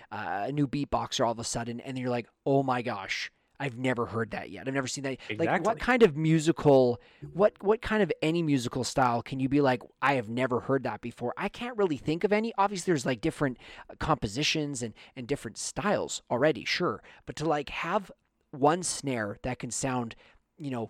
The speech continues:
Speaker 1: fifty or whatever different ways just because of someone changing their tongue technique or breathing in. I know, again, again,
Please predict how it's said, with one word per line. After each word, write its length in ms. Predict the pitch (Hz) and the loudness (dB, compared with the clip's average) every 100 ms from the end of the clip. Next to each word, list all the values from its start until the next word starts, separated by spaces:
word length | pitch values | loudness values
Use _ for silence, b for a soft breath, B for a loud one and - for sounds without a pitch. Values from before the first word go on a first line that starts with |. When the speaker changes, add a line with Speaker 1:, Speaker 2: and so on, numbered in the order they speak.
| _ | _
Speaker 1:
fifty 560 | - 185 160 - 147 | -4 -2 -2 -2 2
or 80 | 131 | 2
whatever 540 | 110 123 139 127 120 - 120 | 4 4 6 6 2 0 -2
different 360 | 156 - 131 120 | -2 -2 -4 -2
ways 300 | 120 117 - | -2 -2 -2
just 240 | 147 - | -2 -2
because 300 | 143 147 127 | -6 -6 -6
of 80 | 117 | -4
someone 400 | - 135 123 113 B B _ _ | -2 -2 -2 -4 B B _ _
changing 480 | - - 170 147 151 | -4 0 0 -2 0
their 120 | 131 | 0
tongue 360 | 113 - 165 156 | 0 -2 -2 -2
technique 540 | 151 143 - 135 123 - B B | -4 -6 -6 -8 -8 -12 B B
or 60 | 139 | -2
breathing 300 | 151 147 147 | 0 2 0
in. 140 | 139 - - | -2 -4 -6
I 100 | 226 | -4
know, 160 | 226 | -2
again, 360 | 196 175 147 107 | 0 0 0 0
again, 340 | 151 151 127 | 0 2 0